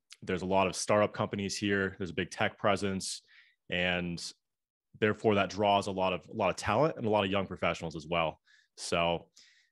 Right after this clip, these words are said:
um, outside of just the city and, and all the benefits there, you have the mountains. I'm a big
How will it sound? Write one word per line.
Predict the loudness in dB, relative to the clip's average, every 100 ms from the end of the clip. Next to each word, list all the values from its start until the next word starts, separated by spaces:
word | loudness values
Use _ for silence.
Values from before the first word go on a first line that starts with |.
| _
um, | 0 2 6
outside | 6 6 6
of | 6
just | 4 0 0
the |
city | -6 0 2 2 0
and, | -4 -4
and | 0
all | 2
the | 2
benefits | 0 -2 -4 -2
there, | 2 4 2 0 _ _ _
you | -4 -2
have | 0
the |
mountains. | 2 2 2 -4 -8 -10 -6
I'm | -2
a |
big | 2 2 2